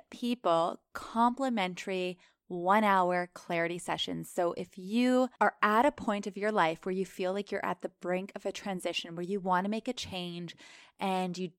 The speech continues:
don't necessarily know what the change looks like or what it's gonna take, or you have a lot of fear or anxiety or worry around it,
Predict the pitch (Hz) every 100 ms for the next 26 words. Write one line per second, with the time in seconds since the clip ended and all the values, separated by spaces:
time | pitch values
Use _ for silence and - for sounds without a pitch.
0 | - 196 190 214 196 202 190 180 180 180
1 | 185 170 165 175 175 185 185 190 180 196
2 | 180 175 180 208 - 262 240 247 - -
3 | 208 185 185 185 175 - - 202 202 -
4 | 202 180 - 226 - 214 190 175 196 208
5 | 190 170 _ - 185 190 208 - 175 175
6 | 170 - 180 190 202 208 208 202 - -
7 | _ 208 190 170 165 185 190 214 220 -
8 | 180 175 175 196 220 247 294 -